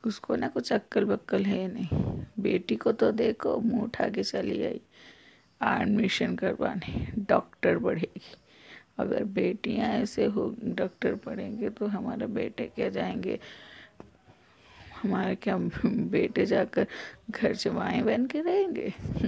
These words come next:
<laughs> आ गई। <laughs> फिर कामना बहुत रोई।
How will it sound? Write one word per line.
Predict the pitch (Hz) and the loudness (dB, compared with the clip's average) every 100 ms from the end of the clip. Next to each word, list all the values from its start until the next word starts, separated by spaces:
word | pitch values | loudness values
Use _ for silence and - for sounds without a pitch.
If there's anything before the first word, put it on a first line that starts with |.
| - - - | 0 -2 -12
<laughs> | - - - - - - - _ | -20 -20 -20 -20 -20 -20 -20 _
आ | - - | 0 2
गई। | - - - | 4 4 4
<laughs> | - - - - - 254 247 - - - _ - - - - - - - - - - | 2 -2 -6 -10 2 4 4 2 -2 -20 _ -20 -14 -14 -14 -6 -2 2 0 -2 -10
फिर | - - 220 240 262 - - - - - - - - - - - _ - - - _ | -4 2 4 2 -6 -10 -12 -14 -20 -20 -20 -20 -20 -20 -20 -20 _ -20 -20 -20 _
कामना | 214 202 208 | -2 0 0
बहुत | 226 190 185 190 196 - | 2 0 0 -2 -4 -10
रोई। | - | -10